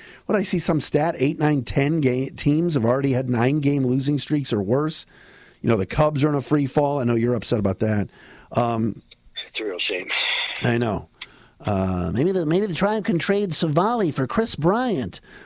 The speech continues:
Speaker 1: Um, <laughs> dumb fuck. But, uh, you know, it just,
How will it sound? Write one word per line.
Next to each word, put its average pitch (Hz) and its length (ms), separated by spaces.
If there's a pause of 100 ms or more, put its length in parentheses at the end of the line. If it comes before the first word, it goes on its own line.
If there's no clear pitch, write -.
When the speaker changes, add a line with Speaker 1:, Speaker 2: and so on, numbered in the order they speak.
(120)
Speaker 1:
Um, 113 480 (320)
<laughs> - 220 (1200)
dumb 82 220
fuck. - 400
But, 120 300
uh, 120 420
you 160 120
know, 127 140
it 147 200
just, - 320